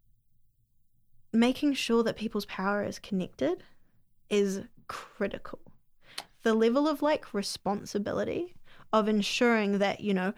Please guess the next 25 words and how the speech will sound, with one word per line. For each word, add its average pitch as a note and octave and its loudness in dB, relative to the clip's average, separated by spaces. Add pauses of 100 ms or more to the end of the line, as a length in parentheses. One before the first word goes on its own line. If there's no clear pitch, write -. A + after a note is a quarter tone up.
(320)
everything A#3 4
runs G3+ 2
the G#3 0
way G3+ 4
it's - -6
supposed G3+ -6
to F#3+ -2
run G3+ 0 (340)
and G#3 2
everything G#3 2
works F#3+ 0
the A3 0
way G3+ 2
it's - -8
supposed - -6
to G3 -2
work. - -2 (100)
Because G#3+ 0
if G3+ 0
you A3+ 2 (220)
screw - 2
that G3+ 2
up, - 0 (960)
the, A3 2 (100)
the G#3 2